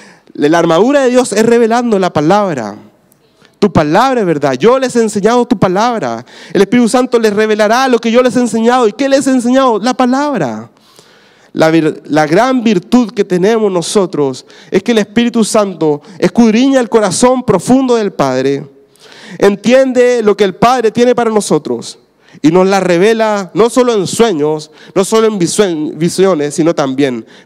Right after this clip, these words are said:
por medio de algún versículo. Por eso nosotros muchas veces cuando estamos en un problema, en una situación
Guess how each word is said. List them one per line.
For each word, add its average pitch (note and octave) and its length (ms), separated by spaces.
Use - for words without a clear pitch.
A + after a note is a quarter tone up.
por D3+ 140
medio C#3 480
de C3+ 100
algún C#3+ 320
versículo. C#3+ 720
Por E3+ 100
eso F#3+ 180
nosotros G#3 500
muchas G3+ 340
veces G3+ 300
cuando F#3 200
estamos G3 380
en F3+ 100
un F#3 140
problema, C#3+ 840
en C3+ 80
una E3+ 180
situación D#3 600